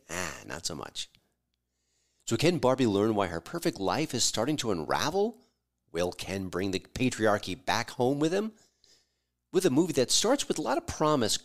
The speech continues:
curdled during the critical third act. Well, the answer to the latter is absolutely, and it's sad. You know, director co-writer Greta Gerwig is a talented person, and she establishes some pretty inventive ways to bring this toy to life.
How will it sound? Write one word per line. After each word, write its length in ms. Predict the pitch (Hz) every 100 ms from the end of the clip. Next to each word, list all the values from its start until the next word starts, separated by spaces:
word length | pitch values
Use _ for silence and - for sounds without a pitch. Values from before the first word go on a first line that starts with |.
| -
curdled 540 | - - 190 143 90
during 200 | 98 95
the 160 | 90 85 -
critical 400 | - 208 - 101
third 260 | - 92
act. 360 | 78 52 - - _ _ _ _ _ _ _
Well, 200 | 117 123
the 140 | 98
answer 240 | 98 104 -
to 80 | -
the 80 |
latter 300 | 80 113 104
is 400 | 71 85 80 - - _
absolutely, 1200 | - 127 147 123 - 98 87 90 104 82 73 57 -
and 100 | 92
it's 140 | 92
sad. 440 | - 82 65 - - _ _ _ _ _ _ _ _ _ _ _ _ _ _ _ _ _
You 120 | 113
know, 40 | 110
director 380 | 95 117 127
co-writer 420 | 104 110 104 98 90
Greta 320 | 82 110 98
Gerwig 640 | - 147 202 120 95 85
is 180 | 123 87
a 60 |
talented 640 | 80 - - 214 156 - -
person, 440 | 135 165 - 71
and 140 | 95 120
she 100 | 180
establishes 540 | - 208 370 208 175
some 140 | 170
pretty 200 | 156 214
inventive 460 | 165 120 123 156 131
ways 300 | 110 117 113
to 80 | 98
bring 280 | 80 104 107
this 160 | 98
toy 220 | - 92
to 80 | 80
life. 400 | 73 69 57 -